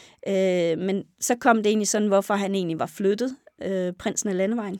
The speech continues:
Tage, hed han. Og det var simpelthen, fordi han, øh, drak. Han kunne ikke holde op, øh, med at drikke. Øhm, og der havde, øh,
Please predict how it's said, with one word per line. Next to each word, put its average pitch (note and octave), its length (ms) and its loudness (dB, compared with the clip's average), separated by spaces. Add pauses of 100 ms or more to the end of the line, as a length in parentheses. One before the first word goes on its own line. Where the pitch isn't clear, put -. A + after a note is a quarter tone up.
(120)
Tage, G3 340 -2 (520)
hed B3+ 160 0
han. A#3 300 -2
Og G#3+ 260 2
det B3+ 140 2
var C4 60 2
simpelthen, A#3+ 300 0
fordi A#3+ 340 -2
han, G#3 340 0
øh, F#3+ 240 2
drak. - 260 -8 (1000)
Han F3 180 -4
kunne G3+ 180 0
ikke G#3+ 120 -4
holde F#3 220 2
op, A#3 120 -2 (220)
øh, F3 480 -2
med G3+ 140 0
at F3 120 -6
drikke. A3 320 0 (300)
Øhm, F#3 580 -2 (100)
og F#3 260 -4
der A3 120 2
havde, G#3 540 -2
øh, - 400 -8